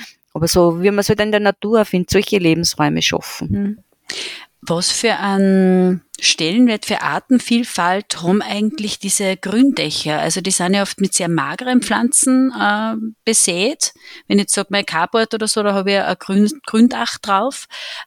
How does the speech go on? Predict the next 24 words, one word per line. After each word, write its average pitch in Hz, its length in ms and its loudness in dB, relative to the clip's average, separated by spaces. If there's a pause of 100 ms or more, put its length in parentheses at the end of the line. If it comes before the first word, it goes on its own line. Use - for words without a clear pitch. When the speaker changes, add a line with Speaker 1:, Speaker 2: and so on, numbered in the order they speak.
Speaker 2:
Äh, 196 60 -2
hat 190 720 -2
das 220 140 0
auch 160 60 0
einen 247 520 2 (320)
Mehrwert 185 760 0 (100)
für 247 200 -8
Biodiversität? 247 880 -4 (560)
Speaker 1:
Ich - 140 -6
find, 185 240 0
das 185 140 2
ist 190 120 2
sogar 175 300 4
ganz 151 240 2
eine 196 80 -6
gute 226 260 0
Möglichkeit, 196 680 0
dass 190 160 -8
man 196 140 -2
nur 196 140 0
zusätzliche 208 840 0
Flächen 170 480 -2
schafft. - 540 0 (640)
Äh, 185 340 4